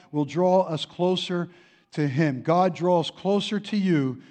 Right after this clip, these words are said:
so that we can be led by Your Spirit. Amen? How many want that? God, I want to be led by Your Spirit. Amen? Yeah? Let's stand together.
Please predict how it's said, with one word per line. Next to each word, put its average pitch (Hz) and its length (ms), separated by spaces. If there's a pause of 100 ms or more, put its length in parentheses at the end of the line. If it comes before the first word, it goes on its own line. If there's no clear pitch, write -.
so 165 180
that 156 140
we 165 120
can 156 160
be 139 160
led 156 380
by 151 140
Your 147 140
Spirit. 123 460
Amen? 147 380
How 165 180
many 175 140
want 165 260
that? 135 260 (1400)
God, 160 180
I 175 40
want 165 120
to 151 60
be 147 100
led 147 220
by 147 140
Your 143 120
Spirit. 127 380
Amen? 151 420 (800)
Yeah? 175 340 (560)
Let's 170 140
stand 185 320
together. 151 420